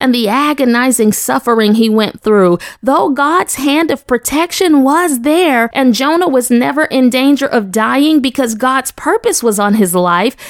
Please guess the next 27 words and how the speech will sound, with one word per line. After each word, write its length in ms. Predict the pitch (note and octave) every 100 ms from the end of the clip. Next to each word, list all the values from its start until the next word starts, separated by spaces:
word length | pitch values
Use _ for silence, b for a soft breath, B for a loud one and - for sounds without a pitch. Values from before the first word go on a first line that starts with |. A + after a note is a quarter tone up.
| B
that 240 | - C#4 A#3
doesn't 360 | D#4 G4 A4+
change 440 | - D#4 E4 F4 -
the 100 | A3
fact 480 | - F3+ F3+ C4 B B
that 140 | D#4+
he 180 | D#4 F4
went 340 | E4 F4 F4 -
through 220 | E4+ E4+
hellish 480 | C4 D#4+ F4 E4+ -
circumstances 960 | F4 G4+ - A#3+ - G3+ F#3+ - C4
and 240 | B3 C4+ C4+
wasn't 380 | D#4 D#4+ D#4 -
okay. 720 | D#4 D4+ D#4 D#4+ E4+ F#3+ E3 _ _ _
I'm 160 | C#4 C#4+
harping 640 | A#3+ C4 E4+ G#4 D#4 A#3
on 240 | - A3+ A3
this 200 | G3+ -
point 440 | - G#3+ F#3 -
because 540 | A3+ G3+ A#3+ F#3+ F#3 -
I 140 | C#4 D4+
need 320 | D#4 F#4+ F#4+
you 160 | D4+
to 80 | C4+
grasp 640 | F#3+ G#3 G#3 A#3 A#3 - -
this 300 | A3 A3+ -
truth. 440 | - F#3 D#3